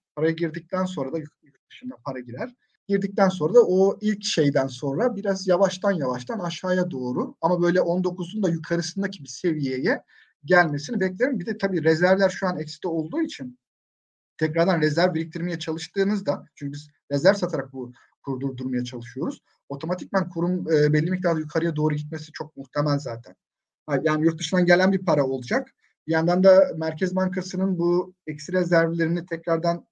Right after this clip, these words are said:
sıfıra doğru ve artıya doğru geçirmek için bir dolar alımı olacak.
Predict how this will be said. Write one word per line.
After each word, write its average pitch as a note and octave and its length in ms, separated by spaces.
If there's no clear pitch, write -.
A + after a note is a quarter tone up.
sıfıra E3 380
doğru D#3+ 260
ve D#3 100
artıya D3 340
doğru D#3+ 140
geçirmek F3 340
için F3 240
bir C#3+ 220
dolar D3 220
alımı C3+ 340
olacak. B2 520